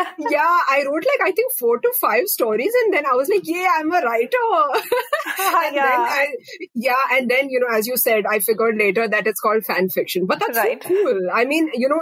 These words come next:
Speaker 2: in its own way, you try to do something, you know, creative.
Speaker 1: Okay, so I have, I have one for you since you're a writer and a reader. So what is your idea of mastery?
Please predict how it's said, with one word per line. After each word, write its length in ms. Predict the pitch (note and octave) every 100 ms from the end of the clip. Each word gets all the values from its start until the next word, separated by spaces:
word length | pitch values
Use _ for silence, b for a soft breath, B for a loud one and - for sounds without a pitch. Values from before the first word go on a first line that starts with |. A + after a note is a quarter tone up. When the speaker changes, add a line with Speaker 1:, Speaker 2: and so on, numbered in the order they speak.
| C4+
Speaker 2:
in 120 | C4
its 180 | D4+ - A#3+
own 200 | C#4+ C4
way, 440 | G#3 A3+ B3 C#4 C4+
you 180 | A#3+ B3
try 220 | A3+ A3
to 120 | G#3+
do 160 | A3+ B3+
something, 480 | A#3 A3 A3 A3+ A#3
you 80 | G#3
know, 160 | G#3+ G3+
creative. 520 | F#3+ F3+ F3+ E3 E3 _ A4
Speaker 1:
Okay, 180 | G#4+ A3+
so 280 | C4 C4+
I 200 | C4+ A#3 C#4+
have, 260 | D#4 D#4 -
I 80 | A#3+
have 100 | C4
one 200 | B3 A#3
for 80 | A#3
you 140 | A#3+ A#3
since 340 | A3 A3 G#3+ -
you're 240 | G#3+ G#3
a 40 | G#3
writer 320 | F3 F#3 G3+
and 420 | G3+ G3 G3 G3
a 80 | G#3
reader. 420 | F#3 - B3+ G#3
So 260 | A3 A#3 A3
what 480 | A3+ A3 G#3+ A3 D4+
is 260 | D#4+ C4+
your 400 | G#3+ A3 G#3 A3+ -
idea 460 | G#3+ G3+ G3 F#3+
of 380 | G3 G3+ G#3 G3+
mastery? 800 | G3+ F#3 F3+ - A3 F#3+ B2 -